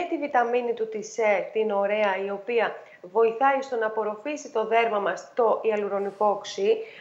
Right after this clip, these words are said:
αλλά και να ενισχύσει κιόλας, ε, ε, εκτός από το ιαλουρονικό, να ενισχύσει και την παραγωγή του κολαγόνου. Και, ε, το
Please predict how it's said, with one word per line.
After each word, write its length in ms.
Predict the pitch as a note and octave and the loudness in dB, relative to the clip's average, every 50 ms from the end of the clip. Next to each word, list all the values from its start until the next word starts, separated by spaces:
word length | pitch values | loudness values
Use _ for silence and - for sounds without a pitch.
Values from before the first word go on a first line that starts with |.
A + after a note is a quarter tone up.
| - - - | -18 -12 -2
αλλά 380 | - A#3+ B3+ B3 B3 B3+ C4+ D#4 | 2 4 6 6 6 4 2 2
και 160 | D4+ - F4 | 0 -2 -4
να 140 | E4 E4+ E4 | -2 0 0
ενισχύσει 720 | D#4 C#4+ C4+ C4 B3+ B3+ - - - F#4+ F4+ - - C#4+ | 0 0 -2 -4 -6 -8 -8 -6 -4 -4 -4 -4 -6 -8
κιόλας, 580 | - - A#3+ A3+ A3 G#3 F#3+ F3+ F3+ - - - - - - - - - | -2 2 4 4 4 4 4 2 0 -2 -6 -14 -20 -20 -20 -20 -8 -2
ε, 460 | - A3+ A3+ A3+ A3 G#3+ G#3+ G#3+ G#3 | 2 4 6 6 6 6 6 4 4
ε, 500 | G#3 G#3 - - - A3+ G#3+ G#3 G#3 - | 2 -2 -4 -4 -4 -2 -2 0 0 -2
εκτός 200 | G3+ - B3+ C4+ | -2 -2 -4 -4
από 100 | D4 - | -2 0
το 60 | C4+ | 0
ιαλουρονικό, 540 | B3+ A#3+ A3+ A3 G3+ G#3+ G#3 G#3 G3 - C4+ | 2 2 2 2 2 2 0 0 2 2 2
να 80 | C#4+ C#4+ | 4 2
ενισχύσει 560 | C4+ B3 A3+ - - - C4+ D4 - - D#4+ | 2 0 -2 -4 -6 -6 -6 -6 -6 -6 -8
και 100 | E4 D4+ | -8 -6
την 200 | - D4+ C#4+ C4+ | -4 -4 0 2
παραγωγή 360 | C#4 B3+ A#3 A3+ A3+ A3+ - | 2 4 4 4 2 0 0
του 100 | - - | -4 -4
κολαγόνου. 560 | - - D4 D4 C4+ B3 B3 G#3+ F#3+ D#3+ - - - - _ _ | -2 0 2 2 4 4 4 4 2 0 -6 -10 -16 -20 _ _
Και, 240 | - C#4 C4 C4+ D4 C#4+ - - - - - _ _ _ _ _ _ _ - - - - - | 0 2 2 4 2 0 -4 -10 -16 -20 -20 _ _ _ _ _ _ _ -20 -20 -20 -10 -6
ε, 260 | - G#3+ A3 A3 A3 | -2 -2 0 0 0
το 100 | A3 A3+ | -2 4